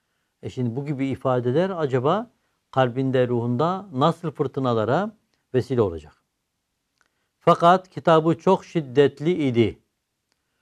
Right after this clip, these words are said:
Gururumu dehşetli kırıyordu. Nefsimde şiddetli ameliyat-ı cerrahiye yaptı. Nefsimde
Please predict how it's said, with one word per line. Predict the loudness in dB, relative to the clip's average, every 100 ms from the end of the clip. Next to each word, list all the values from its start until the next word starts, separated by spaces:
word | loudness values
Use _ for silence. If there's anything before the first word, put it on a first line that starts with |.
| _ _ _
Gururumu | 2 4 4 4 4 4 4
dehşetli | 2 2 0 0 2 0 2
kırıyordu. | 4 4 6 4 2 -2 -4 -8 _ _ _ _ _ _ _ _ _ _ _
Nefsimde | -2 -2 -2 -2 2 0
şiddetli | 0 -8 -2 2 2 2 2 2
ameliyat-ı | 2 2 2 4 4 4 0 0
cerrahiye | 0 2 4 4 4 6 8
yaptı. | 8 4 0 0 0 _ _ _ _ _ _ _
Nefsimde | -8 -8 -8 -2 0 0 -2